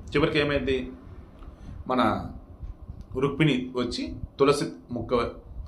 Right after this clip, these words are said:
చిన్న రెండు తులసి ఆకులు పెడుతుంది, అంతే, తూగుతుంది. అంటే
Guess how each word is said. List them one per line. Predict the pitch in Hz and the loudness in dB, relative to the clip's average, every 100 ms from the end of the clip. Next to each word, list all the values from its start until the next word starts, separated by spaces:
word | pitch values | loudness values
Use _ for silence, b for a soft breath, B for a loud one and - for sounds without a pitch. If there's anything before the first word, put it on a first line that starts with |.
| - | -2
చిన్న | 127 | 2
రెండు | 131 120 | 4 4
తులసి | 113 123 127 | 2 2 6
ఆకులు | 127 117 139 | 6 4 2
పెడుతుంది, | 110 104 95 | 0 0 -4
అంతే, | 95 - - | -6 -12 -6
తూగుతుంది. | 120 110 107 - - - - b b b b | 0 0 -2 -8 -10 -10 -10 b b b b
అంటే | 127 165 131 - - | 2 6 6 4 -2